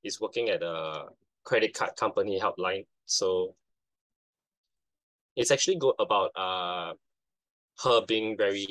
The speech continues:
isolated from the world and disconnected from the world, and she filters her, how she ta-, uh, how she connects to the world through her mobile phone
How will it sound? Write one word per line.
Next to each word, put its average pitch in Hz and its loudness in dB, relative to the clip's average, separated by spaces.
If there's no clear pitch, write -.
isolated 92 -2
from 87 -8
the 85 -8
world 85 -4
and 82 -8
disconnected 101 0
from 85 -6
the 80 -6
world, 82 -2
and 90 -8
she 98 -4
filters - 2
her, 85 -2
how 151 2
she 101 -2
ta-, - -4
uh, 90 0
how 131 4
she 123 -2
connects 110 0
to 107 -2
the 92 -4
world 101 2
through 92 -6
her 82 -2
mobile 90 -2
phone 92 -2